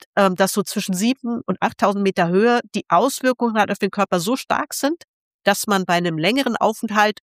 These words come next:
unweigerlich an der Höhenkrankheit sterben würde. Da kannst du auch nichts gegen machen. Deswegen ist es auch natürlich bis heute, weil an Menschen selbst hat sich ja nichts geändert, nur an der Ausrüstung,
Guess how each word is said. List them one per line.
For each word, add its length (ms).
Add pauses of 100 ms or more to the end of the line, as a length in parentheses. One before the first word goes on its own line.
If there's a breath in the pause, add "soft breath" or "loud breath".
(200)
unweigerlich 840
an 140
der 120
Höhenkrankheit 680
sterben 380
würde. 300
Da 80 (120)
kannst 300
du 60
auch 120
nichts 260
gegen 200
machen. 260
Deswegen 360 (400)
ist 180
es 160
auch 160
natürlich 420
bis 220
heute, 320
weil 140
an 180
Menschen 320
selbst 300
hat 80
sich 140
ja 100
nichts 200
geändert, 460
nur 300
an 100
der 160
Ausrüstung, 520